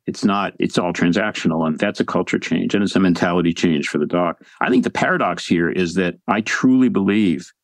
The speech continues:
that as a clinician, working in the environment that Rashika is describing is a far more satisfying thing to do. You're not trapped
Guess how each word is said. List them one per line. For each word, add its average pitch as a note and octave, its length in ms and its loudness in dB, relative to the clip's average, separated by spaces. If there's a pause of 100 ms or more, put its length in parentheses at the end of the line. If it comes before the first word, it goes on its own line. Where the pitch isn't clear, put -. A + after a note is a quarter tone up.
(100)
that E2+ 200 0
as G2 220 0
a C3 80 2
clinician, F#2 520 2
working G2+ 400 2
in G2 60 2
the G2 60 4
environment F#2 600 0
that F2 160 0
Rashika - 340 -2
is E2+ 80 -2
describing F2+ 520 -2
is E2+ 120 0
a F2 60 -2
far A2+ 500 -2
more F2+ 160 0
satisfying D#2 640 -2
thing E2 220 0
to D2 80 -2
do. D#2 240 -2
You're - 160 0
not A2 240 -2
trapped - 560 -4